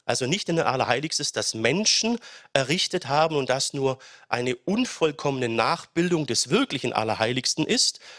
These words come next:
Jetzt kommt's, er ging in den Himmel selbst. Klasse, ne? Am wahren Ort, um von jetzt an ständig in der Gegenwart Gottes zu verweilen und bei ihm für uns einzutreten.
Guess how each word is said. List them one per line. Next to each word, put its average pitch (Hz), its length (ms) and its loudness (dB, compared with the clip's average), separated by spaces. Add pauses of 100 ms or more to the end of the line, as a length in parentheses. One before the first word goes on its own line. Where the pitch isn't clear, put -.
(140)
Jetzt 151 220 0
kommt's, 160 300 0
er 139 180 0
ging 160 220 0
in 135 200 0
den 123 220 -2 (260)
Himmel 196 480 2 (300)
selbst. - 720 -2 (1600)
Klasse, 131 320 -10
ne? 147 200 -12 (680)
Am 104 180 -8
wahren 131 440 -2
Ort, 123 500 -6 (560)
um 190 180 4
von 139 240 0
jetzt 160 440 -2
an 135 160 -2
ständig 185 580 0
in 147 80 -2
der 131 140 0
Gegenwart 156 600 -2
Gottes 160 340 -2
zu - 120 -8
verweilen 123 680 0 (380)
und 131 160 -6
bei 113 180 2
ihm 117 280 -6 (200)
für - 180 -8
uns 110 200 -10
einzutreten. - 680 -18